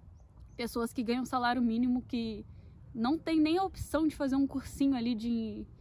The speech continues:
empi-, empilhador, que aqui tem muito também, né, pra você crescer um pouco.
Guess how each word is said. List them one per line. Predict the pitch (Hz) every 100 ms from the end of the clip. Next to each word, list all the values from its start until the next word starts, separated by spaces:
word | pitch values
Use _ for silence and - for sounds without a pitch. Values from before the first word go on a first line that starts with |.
| - - -
empi-, | 220 240 226
empilhador, | 254 240 240 254 220 240 226
que | 202
aqui | 226
tem | - 220
muito | 214 240 -
também, | 202 208 233
né, | 208
pra | - 196
você | -
crescer | 196 208 -
um | 208
pouco. | - 214